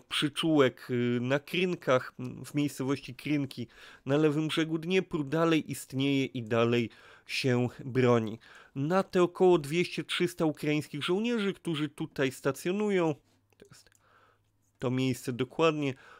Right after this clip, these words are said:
według ostatnich doniesień, niepotwierdzonych do końca, przypada około dziesięć tysięcy żołnierzy rosyjskich. Tu mamy ciekawe wideo z Bachmutu.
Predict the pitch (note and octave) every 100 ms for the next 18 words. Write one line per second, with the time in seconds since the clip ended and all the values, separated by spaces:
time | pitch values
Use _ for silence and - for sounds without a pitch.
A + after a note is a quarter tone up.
0 | _ - C3+ F#3+ G3 F3+ E3+ C3+ - D#3
1 | - C#3 A#2 C#3+ E3+ F#3+ F3+ - D3+ C3+
2 | B2+ - D3+ F3+ A3+ G#3 F#3+ - F#3+ G3+
3 | G#3 F#3+ D#3 D3 E3+ D#3+ D#3+ - F#3 -
4 | G3 F3+ D3+ D#3+ D3+ A#2+ C#3+ - D3+ -
5 | B2 - C3 B2+ B2+ A#2+ - - - -
6 | F#3 F#3+ D#3+ C#3 B2 B2+ A#2+ B2+ - B2+
7 | A2 - - - - _ _ _ - -
8 | - _ B3+ B3 A#3 A3 - G3 G3 F3
9 | F3 D#3 D3+ D#3+ D#3 C#3+ - - C3+ C3
10 | A#2+ D3+ - F#3+ G#3+ - E3+ C#3+